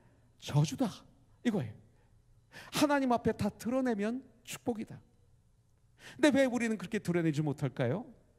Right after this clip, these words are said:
예. 건강하고 행복한 삶을 살기 위해서는 이 소속감이 정확해야 돼요.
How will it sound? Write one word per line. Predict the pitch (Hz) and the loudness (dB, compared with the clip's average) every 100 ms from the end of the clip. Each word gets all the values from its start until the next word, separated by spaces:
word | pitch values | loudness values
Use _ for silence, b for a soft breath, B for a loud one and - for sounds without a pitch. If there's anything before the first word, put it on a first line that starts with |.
| 131 | -10
예. | - - _ _ _ _ B B B | -10 -14 _ _ _ _ B B B
건강하고 | - 254 277 277 269 269 | 2 4 6 4 4 2
행복한 | - 247 254 240 247 | 0 -2 -2 -2 -2
삶을 | - 226 226 | -2 -2 -2
살기 | - 214 190 | 0 0 0
위해서는 | 175 180 185 277 - - b b b 220 | -2 -2 -4 -6 -10 -20 b b b -6
이 | 240 | -6
소속감이 | - - 247 277 269 233 233 | -6 -4 -2 0 -2 -4 -6
정확해야 | - 170 143 - 127 113 | -8 -6 -6 -6 -6 -6
돼요. | - 226 | -8 -8